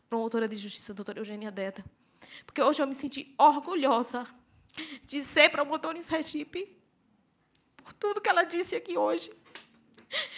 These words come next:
e porque muitas vezes fui prejudicada nas remoções por merecimento. Até hoje, fui removida por antiguidade,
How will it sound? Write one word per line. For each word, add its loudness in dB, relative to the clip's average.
e -2
porque 8
muitas 2
vezes 4
fui -4
prejudicada 4
nas -2
remoções -2
por -6
merecimento. -4
Até 8
hoje, 10
fui 0
removida 0
por 2
antiguidade, 2